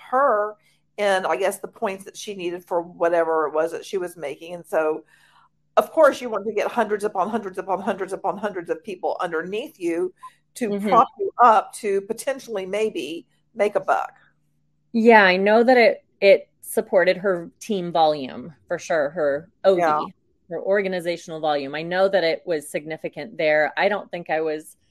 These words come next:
Speaker 2: on a structurally signifi-, significant part of her downline, but, you know, I knew she was having to jump through hoops every month to keep her rank too. You know, she'd placed
Speaker 1: Right.
Speaker 2: orders on my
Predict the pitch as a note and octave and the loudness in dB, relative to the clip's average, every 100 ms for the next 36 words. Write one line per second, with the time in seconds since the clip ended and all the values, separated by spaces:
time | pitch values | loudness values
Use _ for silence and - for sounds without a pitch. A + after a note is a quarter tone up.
0 | _ _ _ _ _ _ _ _ F#3 D#3 | _ _ _ _ _ _ _ _ -8 -6
1 | B2+ - - E3 F#3 - B3 A3+ A3+ A#3 | -10 -14 -4 -4 -4 -4 -2 0 0 -2
2 | A#3 A3 A3 A3 G#3+ - G#3+ - _ - | -4 -6 -4 -6 -6 -6 -8 -10 _ -12
3 | - F#3+ G#3 G#3+ G#3+ - G#3+ G3+ G3 F#3+ | -8 -6 -6 -6 -8 -6 -2 -2 0 -2
4 | F#3+ F#3 F#3+ F#3 F#3 F#3 F3+ F3 - _ | -2 -4 -4 -6 -6 -4 -2 0 -2 _
5 | _ _ _ _ _ _ _ _ _ _ | _ _ _ _ _ _ _ _ _ _
6 | G#3+ A#3 F#3+ F3+ G3 A#3 A3+ G#3 - G3+ | -6 -2 -2 -2 -2 -2 0 -2 -2 -2
7 | G3 G3 F3 E3+ D#3+ D#3+ E3 D#3 - F3 | -2 0 0 -2 -8 -8 -8 -10 -10 -8
8 | E3+ E3+ E3 - D#3 D#3+ D#3 D#3 D3+ - | -6 -6 -8 -4 -4 -4 -6 -8 -10 -12
9 | - D#3 D3 C#3+ - _ _ G3+ G3 - | -6 -4 -4 -8 -20 _ _ -6 -6 -4
10 | G3 F#3+ F#3+ F#3+ - - A#3 E3+ D3 D3+ | -4 -2 -4 -6 -10 -4 -2 -2 -4 -8
11 | D3+ D#3+ F3 E3+ - G#3 C4+ F4+ - - | -10 -10 -10 -12 0 2 2 -2 -4 -6
12 | B4 - E5 E3 D3+ D#3+ | -12 -14 -14 -8 -6 -4